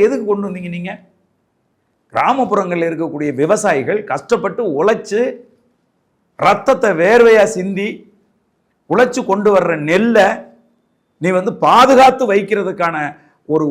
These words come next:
குடோன்களை வந்து உங்களால வந்து உருவாக்க முடியல. விவசாயி உற்பத்தி செய்யற உற்பத்தி பொருட்களுக்கு விவசாயிகளே விலை நிர்ணயம் செய்ய முடியல. இங்க இருந்து போற கொள்ள கூட்டம்,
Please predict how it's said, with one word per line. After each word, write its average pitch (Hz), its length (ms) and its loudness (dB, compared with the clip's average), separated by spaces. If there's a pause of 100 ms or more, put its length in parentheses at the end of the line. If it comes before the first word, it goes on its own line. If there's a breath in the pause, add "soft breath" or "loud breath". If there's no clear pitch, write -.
(120)
குடோன்களை 226 540 6
வந்து 175 280 -2
உங்களால 156 360 -2
வந்து 147 220 -6
உருவாக்க 139 320 -4
முடியல. 113 360 -12 (920)
விவசாயி 254 520 6 (160)
உற்பத்தி 240 340 0 (100)
செய்யற 202 220 2 (280)
உற்பத்தி 247 420 -2 (120)
பொருட்களுக்கு 185 640 -2 (380 loud breath)
விவசாயிகளே 247 760 4 (560)
விலை 247 200 6 (100)
நிர்ணயம் 208 500 0
செய்ய 165 240 -2
முடியல. 131 280 -8 (1120)
இங்க 160 160 -2
இருந்து 226 180 -2 (100)
போற 208 200 6 (640)
கொள்ள 196 180 6 (120)
கூட்டம், 170 340 -4